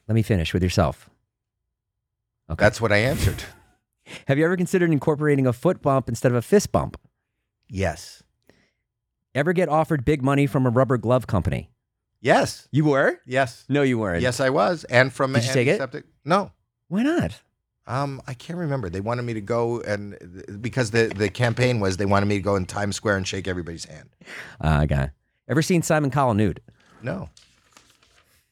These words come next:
Speaker 1: Do you ever make Nazi jokes around Heidi Klum?
Speaker 2: No.
Speaker 1: Nick Cannon's having his tenth baby. Too many or just right?
Speaker 2: Not yet.
Speaker 1: Good,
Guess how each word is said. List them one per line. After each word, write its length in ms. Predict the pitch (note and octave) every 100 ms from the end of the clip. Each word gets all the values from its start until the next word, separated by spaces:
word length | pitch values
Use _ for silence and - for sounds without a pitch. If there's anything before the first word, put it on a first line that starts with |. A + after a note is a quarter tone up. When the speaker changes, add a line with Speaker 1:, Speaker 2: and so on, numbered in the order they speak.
| _ _ _ _ _ _ -
Speaker 1:
Do 80 |
you 40 | B2+
ever 120 | D3+
make 160 | D#3 C3
Nazi 280 | B2+ C3
jokes 280 | A2 A2+ G2
around 180 | G#2+ G#2
Heidi 220 | G2+ G2
Klum? 280 | F#2+ F#2+ C2 - _ _ _
Speaker 2:
No. 360 | A#2 C#3 D#3+ E2+ - - - _ _ _ _ _ _ _ _ - - - - -
Speaker 1:
Nick 180 | D#3+ -
Cannon's 320 | F#3+ E3+ D3
having 280 | D#3+ D3+ C#3+
his 220 | B2 A2
tenth 380 | - D#3 A3 -
baby. 500 | A#2 G#2+ G2 G2+ A2+ _ _ _ _
Too 140 | - G#3
many 220 | G3+ G#3+
or 60 | D3
just 220 | D#3 -
right? 240 | C#3 - - _ _ _ _ _ _ _ _ _ _ _ _ _ _
Speaker 2:
Not 200 | D#2+ F2+
yet. 260 | B2+ D#3+ - _ _ _ _ - - - _ _ _ -
Speaker 1:
Good, 220 | F2 E2